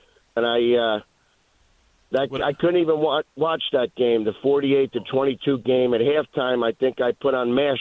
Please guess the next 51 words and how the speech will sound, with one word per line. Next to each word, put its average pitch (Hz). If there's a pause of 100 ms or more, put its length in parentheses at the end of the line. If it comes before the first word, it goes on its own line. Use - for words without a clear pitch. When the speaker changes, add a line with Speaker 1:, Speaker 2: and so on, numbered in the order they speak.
Speaker 1:
reruns. 95
It 95
wasn't 123
even 123
entertaining. 113 (240)
Speaker 2:
But, 143
but 156
tell 196
me, 190
tell 175
Speaker 1:
So -
Speaker 2:
me 139
Speaker 1:
I -
don't 165
Speaker 2:
this, 214
Speaker 1:
know -
Speaker 2:
though. 160
Speaker 1:
how 156
Speaker 2:
Tell 156
Speaker 1:
all 165
Speaker 2:
me, 165
Speaker 1:
these 175
Speaker 2:
tell 175
me -
Speaker 1:
callers 156 (480)
keep 175
calling 170
in 165
and 131
think 143
the 139
Giants 151
are 131
gonna 127
go 147
to 180 (100)
Philly 143 (520)
with 127
the 123
sack 160
record 170
on 165
the 170
line, 139
with 127
Hurts 160
back 135
and 131
a 117
healthy 156
Goddard, 139